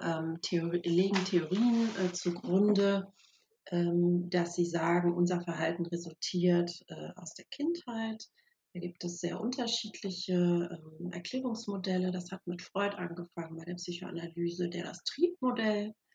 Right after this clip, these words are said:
äh, ja, postuliert hatte, der gesagt hat, ja, ähm,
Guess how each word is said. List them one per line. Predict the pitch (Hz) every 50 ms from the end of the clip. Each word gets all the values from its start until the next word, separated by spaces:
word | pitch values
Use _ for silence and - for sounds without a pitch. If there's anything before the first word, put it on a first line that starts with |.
| _ _ _ _ _ _ _
äh, | - 185 185
ja, | 185 175 175 180
postuliert | 175 - 180 180 - - 185 175 175 180 180 180 - -
hatte, | 180 180 175 - - 180
der | 175 175 175 170
gesagt | 170 170 170 175 175 170 - -
hat, | 165 170 -
ja, | 175 175 170 170 165 165 165 160 - -
ähm, | - - 294 - -